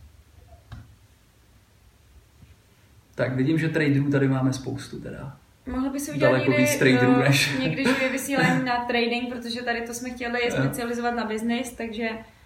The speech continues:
Speaker 2: až bude Dominik dělat, že by vysílali na trading,
Speaker 1: Prosím
Speaker 2: tak já
Speaker 1: vás,
Speaker 2: tady
Speaker 1: na věk,
Speaker 2: nebudu.
Speaker 1: na věk se nás neptejte, protože věk není vůbec rozhodující. Jestli je vám čtrnáct a chcete se začít vzdělávat, tak se začněte vzdělávat. Čím dí-, čím dřív začnete, tím líp.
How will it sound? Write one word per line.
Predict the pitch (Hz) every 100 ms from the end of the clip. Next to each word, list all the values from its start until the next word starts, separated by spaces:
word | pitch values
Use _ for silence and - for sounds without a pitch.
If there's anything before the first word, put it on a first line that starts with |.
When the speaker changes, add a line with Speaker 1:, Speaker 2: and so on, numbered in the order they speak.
| - _ - -
Speaker 2:
až | 285 -
bude | 302
Dominik | 285 285 277
dělat, | 269 269 262
že | 262
by | 262
vysílali | 254 269 262
na | 233
trading, | - 254 262
Speaker 1:
Prosím | 226
Speaker 2:
tak | 180
já | 247
Speaker 1:
vás, | -
Speaker 2:
tady | 165
Speaker 1:
na | 170
věk, | 185 -
Speaker 2:
nebudu. | - 151
Speaker 1:
na | 156
věk | 170 180
se | - 175
nás | 175 147
neptejte, | 156 - 151 147 151
protože | 143 139 143 135 151 147 - -
věk | 123 143 143
není | 143 147
vůbec | 135 139 147
rozhodující. | 139 139 156 160 135 127 113 - _ _ - _
Jestli | 127 127 151
je | 143
vám | 147 156
čtrnáct | - 139 143 143
a | 147
chcete | - 143
se | 143 147
začít | 143 151
vzdělávat, | 139 135 139 143 147 147
tak | 147 143
se | 143
začněte | 143 143 147 156
vzdělávat. | 127 139 151 - 165
Čím | - 147
dí-, | 139 143 139
čím | - 156
dřív | 139 156 135
začnete, | 143 - 143 143
tím | 143 135
líp. | 135 139 -